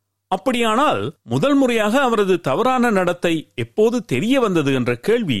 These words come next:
எழுகிறது இல்லையா? இங்கே இரண்டு முக்கிய முதற்புள்ளிகள் உள்ளன. வாகனத்திற்கு தீ வைத்த சம்பவம் நடந்த தேதி இரண்டாயிரத்தி இருபத்தி மூன்றாம் ஆண்டு ஏப்ரல்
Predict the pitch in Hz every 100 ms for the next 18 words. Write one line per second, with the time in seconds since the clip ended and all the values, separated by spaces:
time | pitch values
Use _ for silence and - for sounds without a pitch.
0 | - 160 233 190 117 104 95 95 180 285
1 | _ _ _ _ _ _ _ _ 220 254
2 | 240 - 175 285 269 226 156 214 240 233
3 | 160 190 262 151 127 117 131 135 139 139
4 | 143 - _ _ _ _ _ _ _ 110
5 | 123 233 254 269 277 262 302 - - 196
6 | 247 240 262 - 170 202 208 294 320 -
7 | 214 233 208 208 196 277 170 95 - _
8 | _ 208 277 269 254 247 247 165 214 233
9 | 190 180 220 214 196 196 285 254 233 214